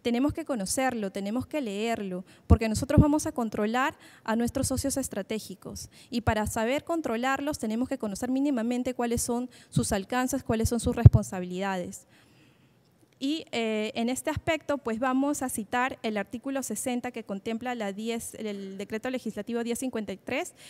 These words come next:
la exportación definitiva. ¿Qué nos dice? Nos dice que la exportación definitiva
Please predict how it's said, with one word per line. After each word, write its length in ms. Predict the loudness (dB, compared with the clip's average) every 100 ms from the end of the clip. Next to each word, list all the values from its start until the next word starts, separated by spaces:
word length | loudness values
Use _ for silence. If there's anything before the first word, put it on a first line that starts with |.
| -18 -6
la 120 | 0
exportación 560 | 0 0 -4 -2 0 0
definitiva. 680 | -2 -4 -6 -4 -6 -6 -4
¿Qué 140 | 2
nos 160 | 2 4
dice? 340 | 0 0 -4 -8 -8 -8 -10 _ _ _ _
Nos 220 | -2 0
dice 320 | 0 0 0
que 100 | -2 -2
la 60 |
exportación 420 | -4 -4 -8 -6 -6
definitiva 640 | -6 -8 -6 -2 0 -2